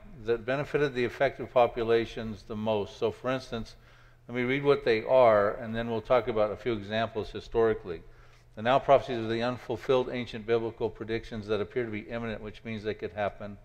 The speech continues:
now. These foretellings have either minor or no remaining preconditions inhibiting them from happening at the present time. In other words, we could wake up and these prophecies I'm about to share with you could happen.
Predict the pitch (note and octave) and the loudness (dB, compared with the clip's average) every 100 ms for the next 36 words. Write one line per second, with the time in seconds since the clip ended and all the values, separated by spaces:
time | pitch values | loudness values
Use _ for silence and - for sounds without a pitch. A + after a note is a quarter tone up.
0 | - - - G#2+ A2 A#2 F#2+ D2 - - | -20 -20 -18 -4 0 2 0 -4 -10 -18
1 | - - A2 G2+ - - A#2 G#2+ A#2 A2 | -20 -14 -12 -12 -14 -4 -2 0 0 -2
2 | G#2+ A2+ G#2 A2+ A#2 A2 G#2+ A#2 B2+ B2 | -2 -2 2 2 2 2 2 4 4 2
3 | A2+ G#2+ A2 A#2 C#3 D#3 C3+ A#2+ B2 A#2+ | 0 -2 2 4 6 4 0 -2 -2 -6
4 | - B2 - G#2+ A#2+ - G2 G#2 F#2+ B2+ | -6 -6 -6 -6 -6 -8 -10 -10 -6 -6
5 | A#2 G2+ G2+ F2+ G2 G2 A#2+ A2+ G2 F#2+ | -6 -6 -8 -8 -10 -4 -4 -4 -12 -14
6 | - - - - - - A#2 - G2+ - | -18 -20 -20 -20 -14 2 2 2 -6 0
7 | A#2 G#2 G2+ - B2 C3 G#2+ G#2 B2+ C3+ | 0 0 -10 -2 0 0 -2 -2 0 0
8 | A#2+ G#2+ A#2 A#2 D3+ C#3+ B2+ D3 D3+ - | 0 -2 -4 -4 -6 -4 -4 0 -2 -2
9 | - A2+ A2 B2 A2+ C3 B2+ B2+ - A2 | -8 -8 -8 -10 -6 0 0 0 -10 -12
10 | G#2 - - - - - G#2 A2 A2 G#2 | -12 -14 -18 -20 -20 -12 -4 -4 -4 -8
11 | - D3+ C3+ A2+ A2 G#2 G#2+ - - - | 2 4 4 2 -4 -6 -6 -12 -20 -20
12 | - - - - D#3+ C#3+ F3+ - | -20 -20 -8 -2 0 4 2 2